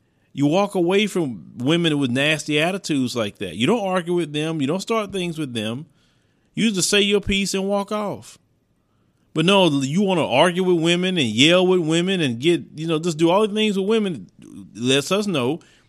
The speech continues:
that you didn't have no father in your life. So, you know, based on what we see on this picture and based on a lot of these dudes, we're gonna talk about this. And I don't care if I rub some feathers, uh, piss some people off. I don't care. The fact is, I'm saying this because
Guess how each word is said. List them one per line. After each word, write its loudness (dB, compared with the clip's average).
that -2
you 0
didn't -2
have 0
no -2
father -2
in 0
your 0
life. -6
So, 2
you 2
know, 2
based 4
on 4
what 4
we 2
see 0
on 2
this 0
picture 0
and -2
based 0
on 0
a -4
lot -2
of 2
these 0
dudes, 0
we're -2
gonna 0
talk -2
about 0
this. -2
And 0
I 4
don't 0
care 2
if -2
I 0
rub 2
some -6
feathers, -2
uh, -12
piss 4
some -2
people -2
off. -2
I 0
don't 0
care. 2
The -6
fact -4
is, 2
I'm -4
saying 0
this 0
because -2